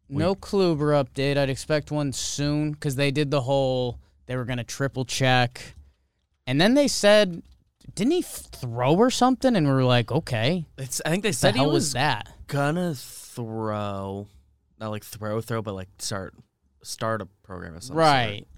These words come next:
Speaker 2: Like, he threw on ground or something. They said that,
Speaker 3: I don't,
Speaker 2: so I
Speaker 3: I
Speaker 2: don't
Speaker 3: don't,
Speaker 2: know.
Speaker 3: I don't remember if they said it happened, but they de-, I definitely remember them saying it was gonna happen.
Speaker 2: Should call the doc.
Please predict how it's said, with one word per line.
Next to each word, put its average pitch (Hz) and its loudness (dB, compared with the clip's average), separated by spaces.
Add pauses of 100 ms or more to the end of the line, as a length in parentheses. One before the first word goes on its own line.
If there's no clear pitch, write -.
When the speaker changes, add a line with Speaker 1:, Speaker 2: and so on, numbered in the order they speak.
(160)
Speaker 2:
Like, 117 -12
he 135 -8
threw 156 -6
on 113 -6
ground 107 -12
or 107 -16
something. 110 -12
They 107 -10
said 117 -10
that, - -10
Speaker 3:
I 120 -2
don't, 123 -4
Speaker 2:
so 117 -10
I 117 -2
Speaker 3:
I 147 6
Speaker 2:
don't 143 6
Speaker 3:
don't, 127 0
Speaker 2:
know. - -8
Speaker 3:
I 147 2
don't 147 4
remember 139 0
if 127 -6
they 131 -2
said 123 -2
it 107 -8
happened, 127 -6
but 110 -16
they 98 -14
de-, 110 -10
I 110 -10
definitely 110 -8
remember 107 -6
them 107 -12
saying 117 -8
it 120 -10
was 120 -12
gonna 143 -10
happen. 92 -16
Speaker 2:
Should 98 -18
call 110 -6
the 113 -4
doc. 127 -4